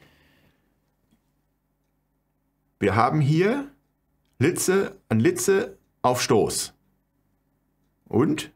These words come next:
wir haben da drüber eine Hülse. Wir müssen also bedenken, dass diese Hülse den ganzen Strom in der Mitte, da wo sich das berührt, tragen können muss.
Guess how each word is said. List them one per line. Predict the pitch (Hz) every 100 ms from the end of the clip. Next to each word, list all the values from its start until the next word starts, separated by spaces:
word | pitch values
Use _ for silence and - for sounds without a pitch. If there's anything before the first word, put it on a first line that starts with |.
| _
wir | 117 92
haben | 95 123
da | 110 92
drüber | 107 117 147 156
eine | 135 131
Hülse. | 117 117 87 - - _ _ _ _ _ _
Wir | -
müssen | 90 156 214
also | 147 123
bedenken, | 87 - 101 120 127 320 320 -
dass | - 110
diese | - 117 90 80
Hülse | 123 180 110 113 214 - _ _ _ 104
den | 101
ganzen | 104 127 143 131
Strom | - - 113 135 147
in | 117
der | 101
Mitte, | 95 117 147 196
da | 185 95 113
wo | 107 104
sich | 95
das | 92 85
berührt, | - 76 98 156 156 - _ _
tragen | - 107 120 147 95 67 -
können | - 98 85 69 57
muss. | 80 80 82 - -